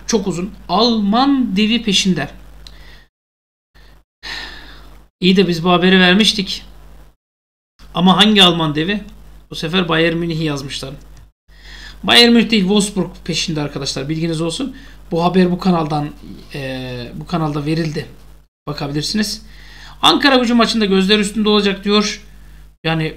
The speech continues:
oynarsa tabii. Yani oyuna falan girerse tabii. Tabii gönül ister ki Fenerbahçe maçı farklı kazansın. İkinci yarıda ne bileyim Arda Güler izleyelim bir yerden sonra. Tabii ki de gönül bunu ister. Ama hakkımızda hayırlısı olsun. Bir sıfır olsun, bizim olsun, kazanalım yeter ki.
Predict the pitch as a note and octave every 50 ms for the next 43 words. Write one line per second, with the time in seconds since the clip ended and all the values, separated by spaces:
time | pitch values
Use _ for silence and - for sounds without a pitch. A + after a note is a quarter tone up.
0 | - - - - - - - _ _ _ C#3+ D3+ E3 E3+ F3+ G#3+ A3+ G#3+ - -
1 | F3+ D#3 - D3+ B2+ C3 C3 C3 - - - - - - _ _ _ _ _ _
2 | _ _ _ _ _ _ _ _ _ _ _ _ _ _ _ _ D3 C#3+ C#3 C#3+
3 | D3+ D#3+ D#3+ E3+ F3 D#3 E3 F3 E3+ E3+ E3+ E3+ D#3+ D#3 F3+ F3 F3+ E3+ D#3 -
4 | - D3 C#3 - C#3+ B2+ C#3+ F3 G#3+ G#3+ - - - - - - - - - B3
5 | - C4 G#3+ B3+ B3+ C4+ C4+ C#4 B3+ - - - B3+ A#3+ A#3+ A#3+ A3+ - A#3+ A#3+
6 | A#3+ A#3 A3+ A3+ A3+ A#3+ A3+ A3 G3+ G#3+ G#3+ - G#3 G3 F#3+ F#3+ - A3+ F#3+ A3
7 | G#3+ G#3 G#3+ G#3+ G3+ G3+ - G#3 G#3 F#3+ F3+ - G3+ G3 F#3 G3+ G#3 G3+ G3 F#3
8 | G3+ G3+ G3 G3+ G3+ G3+ F#3+ F#3 F#3 F3+ G3+ F#3+ F#3+ F#3 G3 G3 G3+ F#3+ F3+ G3
9 | G3+ G3+ G3+ G3 G3 G3 G3 G3+ F#3+ - F#3+ F3+ - A3 - D#4+ B3+ D#4 E4 A#3+
10 | A3 G#3 G3 F3+ E3+ E3+ E3+ E3 D#3+ - - A#3+ B3 C4 - - - - - -
11 | - - - _ _ - - E3+ G3 G#3+ G3 F#3+ F#3+ F#3+ - G3+ F#3+ F3+ F3 F#3+
12 | F#3+ F#3+ F#3 F3+ - - F3+ D#3+ - - G#3 G#3+ G#3 - - - - - - -
13 | F4 - - - F#3 F#3+ F3+ F3 E3 E3 - A3 A3 G#3+ G#3 F#3+ F#3 F3 D3+ D3+
14 | - A3 G#3 G3 - A3 G3 F#3+ F#3 F3+ F3+ F#3+ G#3 G#3+ G3+ G3 F#3+ - F#3 E3
15 | - - G#3 G3+ G#3 G#3